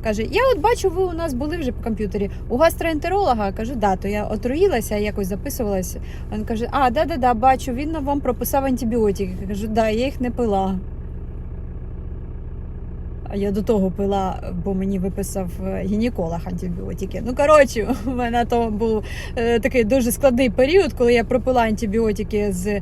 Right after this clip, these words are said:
е, через пілонефрит, який я, ну, коротше, інфекція в нирках. І мені надо було пропив-,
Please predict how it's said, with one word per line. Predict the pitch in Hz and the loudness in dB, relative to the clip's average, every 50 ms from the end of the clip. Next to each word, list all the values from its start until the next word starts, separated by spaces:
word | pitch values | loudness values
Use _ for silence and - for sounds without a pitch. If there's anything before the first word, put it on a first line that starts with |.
| - - - - - - - | -4 -6 -8 -8 -8 -6 -4
е, | 208 202 202 196 196 196 202 | -2 0 0 0 0 0 -2
через | 190 - 269 233 214 208 - | 0 0 2 2 2 2 0
пілонефрит, | - - 269 233 233 233 233 254 269 - 392 427 508 539 - | 0 -2 0 0 0 0 0 0 0 2 4 4 4 2 0
який | 254 208 185 - 220 202 196 | -2 -4 -2 -2 -2 0 0
я, | 190 190 190 180 175 - - - - - - - - - - - - - - - - - - - - - | 0 0 -2 -2 -4 -6 -8 -8 -8 -10 -10 -10 -10 -10 -10 -10 -10 -10 -10 -10 -10 -10 -10 -8 -6 -4
ну, | 226 240 202 190 - | -4 -4 -4 -4 -4
коротше, | 208 190 185 185 - - 190 180 185 190 196 - - 190 | -4 -4 -4 -4 -4 -4 -4 -4 -4 -6 -6 -6 -4 -2
інфекція | 226 226 - 233 233 190 - - 202 196 185 185 | -2 -2 0 -2 -2 -4 -4 -4 -4 -2 -2 -2
в | 185 | -2
нирках. | 202 208 196 190 - - 185 - - - - - - - - - - - - - - - | -2 -2 -2 -2 -4 -6 -6 -8 -8 -8 -8 -8 -8 -8 -8 -8 -8 -8 -10 -10 -6 -2
І | 240 262 | 0 0
мені | 254 269 262 277 | 2 2 2 4
надо | 277 277 262 254 226 202 | 6 6 6 6 6 4
було | 175 202 202 190 | 2 2 0 0
пропив-, | - 196 196 - 202 190 175 175 | 0 -2 -2 -2 -4 -4 -4 -6